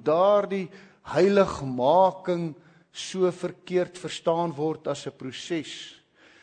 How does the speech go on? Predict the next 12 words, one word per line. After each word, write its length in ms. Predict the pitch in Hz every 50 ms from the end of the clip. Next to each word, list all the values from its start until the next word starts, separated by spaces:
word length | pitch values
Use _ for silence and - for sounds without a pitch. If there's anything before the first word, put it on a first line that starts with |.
| _ _ _
Dis 320 | - - 208 262 269 196
waarom 400 | - 226 247 240 240 240 240 233
mense 380 | 214 208 226 247 233 - - 226
kan 320 | 226 - 220 208 190 208
praat 360 | - 233 220 220 226 220 220 -
van 240 | - - 208 196
'n 120 | 190 175 131 107
wedergebore 800 | 123 156 196 202 202 196 175 - - 175 143 147 160 165 160 160
Christen, 480 | 151 - - 165 175 156 - - 156 156
want 200 | 160 160 147 165
'n 120 | - - -
Christen 420 | 196 233 226 - - - 208 180